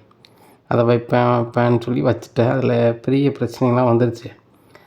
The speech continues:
முத்து மீனாவும் சரி பண்ணதுனால இப்ப நீ பிரச்சனை இல்லாம இருக்க.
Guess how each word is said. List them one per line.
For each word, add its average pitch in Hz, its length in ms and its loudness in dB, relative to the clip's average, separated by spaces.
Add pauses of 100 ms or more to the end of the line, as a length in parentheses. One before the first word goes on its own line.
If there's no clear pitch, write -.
(440)
முத்து 143 360 4
மீனாவும் 156 380 6
சரி 139 220 4
பண்ணதுனால 131 480 4
இப்ப 131 160 0
நீ 127 100 4
பிரச்சனை 127 380 -2
இல்லாம 123 260 4
இருக்க. 113 280 0